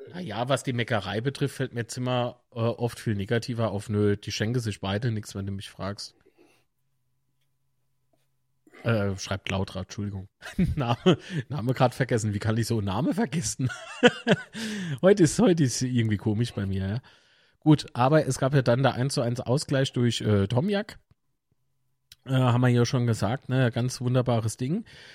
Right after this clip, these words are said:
Äh, wobei aber vorher, äh, war, glaub ich, die, der Klärversuch nicht ganz glücklich von unseren Gästen, ne?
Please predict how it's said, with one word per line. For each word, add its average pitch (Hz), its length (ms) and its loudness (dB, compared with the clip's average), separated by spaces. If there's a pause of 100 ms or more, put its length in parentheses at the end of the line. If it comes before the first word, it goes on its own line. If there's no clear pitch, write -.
(180)
Äh, 131 140 4
wobei 123 360 2
aber 131 240 2
vorher, 175 680 0 (500)
äh, 143 80 0
war, 131 640 4
glaub 139 280 0
ich, - 320 -6
die, 110 420 0
der 110 200 2
Klärversuch 131 760 2
nicht 120 160 0
ganz 110 220 0
glücklich 123 520 0
von 107 180 -4
unseren 104 320 -6
Gästen, 98 360 -6
ne? 123 160 -6